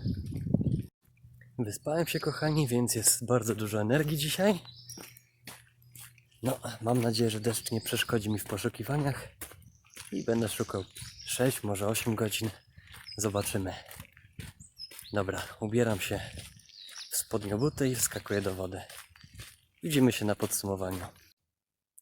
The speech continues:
I co udało się znaleźć? Mnóstwo śmieci. Pięć monet z Pyrelu. Współczesnych jakieś piętnaście złotych. Wobler wędkarski.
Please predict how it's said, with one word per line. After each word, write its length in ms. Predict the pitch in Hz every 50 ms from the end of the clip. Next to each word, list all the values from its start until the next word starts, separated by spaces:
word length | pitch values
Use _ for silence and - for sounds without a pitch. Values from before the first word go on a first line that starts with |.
| - - -
I 120 | 220 202
co 220 | 190 - - 147 131
udało 280 | 123 120 117 113 110
się 160 | - - 113
znaleźć? 540 | 101 104 101 101 101 98 92 - - - -
Mnóstwo 440 | 120 139 165 170 - - - 120 104
śmieci. 640 | - - - 139 151 147 - - 185 190 185 - _ _ _ _ _ _ _ _ _ _ _ _ _ _ _ _ _ _ _ _ _ _ _ _ _ _ _
Pięć 360 | - - 139 127 120 - -
monet 320 | 123 139 147 156 156 147
z 60 | - -
Pyrelu. 560 | - - 156 151 156 156 156 156 160 156 143 - - _ _ _ _ _ _ _ _ _ _ _ _ _ _ _ _
Współczesnych 760 | - - - - - 160 143 - - 139 127 - - 127 -
jakieś 300 | 117 110 - - 107 -
piętnaście 540 | - - 110 - 117 113 110 - - - 104
złotych. 640 | 113 127 143 147 143 - 135 127 - - - - _ _ _ _ _ _ - - - _ _ _ _ _ _ _ _ _ _ _ _ _ _ _ - - _ _ _ _ _ _ _ _ _ _ _ _ _ _ _ _ _ _ _ _ _ _ _ - -
Wobler 500 | 113 107 117 139 156 147 143 147 143 135
wędkarski. 800 | 127 135 135 127 - - 135 131 127 117 - - - 123 110